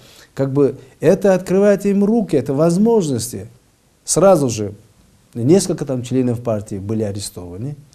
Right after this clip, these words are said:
и к ним уже предъявлены обвинения в терроризме, в измене, там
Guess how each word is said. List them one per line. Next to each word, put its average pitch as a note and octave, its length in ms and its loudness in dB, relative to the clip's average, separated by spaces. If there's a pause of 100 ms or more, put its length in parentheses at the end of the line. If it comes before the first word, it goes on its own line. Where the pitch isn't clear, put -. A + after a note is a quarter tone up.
(360)
и B2 520 -2
к C3 40 -8
ним D3 300 2
уже C3+ 320 0
предъявлены A2+ 640 -4
обвинения G2+ 680 -8
в A#2+ 80 -16
терроризме, G#2 680 -6
в B2 160 -6
измене, G2+ 460 -8
там A#2 240 -8